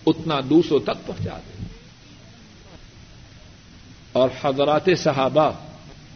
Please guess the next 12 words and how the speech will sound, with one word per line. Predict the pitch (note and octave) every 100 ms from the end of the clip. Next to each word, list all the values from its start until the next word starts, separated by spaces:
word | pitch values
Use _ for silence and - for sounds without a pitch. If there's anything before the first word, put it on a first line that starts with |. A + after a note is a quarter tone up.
| -
انہوں | C3+ D3 D#3+ D#3
نے | D3 C3+
اس | D#3 -
بات | C3 D3 D#3+ -
کو | F#3
سمجھا | - C3+ A#2 A2 F2 - - - - - - - - - - - -
اور | C#3+ E3+ F#3+
اس | A#3 -
بات | F#3 A3 B3+ C4+ C4+
پر | C#4+
عمل | C4+ C#4 E4+ E4+
کیا۔ | - C4+ F#3+ A2+